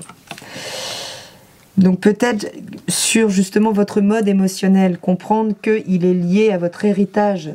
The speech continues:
transgénérationnel, peut-être, hein, en maison huit, mais finalement, il fonctionne sur un mode hérité et non authentique, non le vôtre. Et là, vous avez la possibilité de restaurer tout ça. Le conseil, c'est la renaissance. Waouh !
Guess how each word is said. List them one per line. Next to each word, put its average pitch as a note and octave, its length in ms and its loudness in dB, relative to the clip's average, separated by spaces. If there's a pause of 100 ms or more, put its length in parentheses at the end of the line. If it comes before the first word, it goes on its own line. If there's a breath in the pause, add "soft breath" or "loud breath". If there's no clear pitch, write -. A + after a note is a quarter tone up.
transgénérationnel, F3 880 0
peut-être, G3 520 -4
hein, F3 40 0
en F3 100 4
maison D#3+ 260 -2
huit, F#3+ 380 0 (540 loud breath)
mais F3+ 400 4 (600 loud breath)
finalement, F#3+ 500 4 (440)
il F3+ 300 0
fonctionne G3+ 460 4
sur F#3 320 0
un E3+ 80 2
mode F#3 500 2
hérité G#3+ 720 0
et F#3 120 2
non G3 280 0
authentique, F#3+ 760 -2
non F#3 240 4
le G3 140 4
vôtre. F3+ 480 0
Et F3 80 2
là, F#3+ 140 2
vous F#3+ 160 2
avez F3+ 160 2
la F3 100 0
possibilité F3 640 -4
de E3+ 60 0
restaurer E3+ 420 -4
tout F3+ 180 -8
ça. - 220 -6 (720 loud breath)
Le F#3 160 4
conseil, F#3 680 0
c'est - 180 -4
la F3+ 100 2
renaissance. F3+ 760 -2
Waouh ! F3 640 0